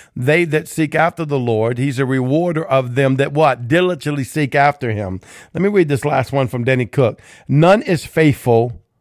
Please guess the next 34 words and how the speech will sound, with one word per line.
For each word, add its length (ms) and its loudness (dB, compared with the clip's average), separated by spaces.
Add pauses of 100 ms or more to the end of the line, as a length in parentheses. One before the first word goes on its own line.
(160)
Excuse 380 2
me, 180 -2
noon, 580 4
<laughs> 40 -6
not 160 2
none 240 -2
is 140 -4
faithful. 420 -2 (260)
Noon 380 6
is 140 0
faithful, 540 2
humble 420 -2
prince. 580 -2 (300)
Noon 340 4
is 160 -2
comprised 760 2
of 160 0
a 80 4
vav 480 4 (260)
with 180 0
a 60 -2
crown 540 0
placed 320 -2
on 160 2
his 160 -2
head, 340 2 (260)
yet 220 2
he 160 2
is 140 -2
bent 340 0
over 320 2
in 60 -2
humility. 560 2
See, 300 -4